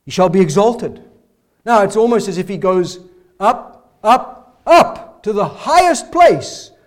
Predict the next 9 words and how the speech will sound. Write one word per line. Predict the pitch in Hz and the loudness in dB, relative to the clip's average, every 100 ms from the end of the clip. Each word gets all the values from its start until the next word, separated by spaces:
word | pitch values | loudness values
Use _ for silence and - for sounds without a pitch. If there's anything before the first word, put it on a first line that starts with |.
| _ _ _ _ _ | _ _ _ _ _
lofty | 156 254 254 - - 240 | -2 0 -2 -6 -12 -12
position. | 240 160 240 - 135 101 _ _ _ _ _ _ - | -10 -10 -10 -12 -18 -20 _ _ _ _ _ _ -14
The | 185 | -14
highest | - 285 311 262 - | -12 -6 -6 -6 -12
place | - 285 220 - | -6 -4 -4 -10
belongs | 196 196 254 254 185 160 - _ - | -10 -6 -4 -4 -6 -8 -14 _ -12
to | 226 | -8
my | 196 285 | -4 -4
servant. | 285 - 311 339 233 120 - _ | -6 -6 -4 -4 -6 -10 -16 _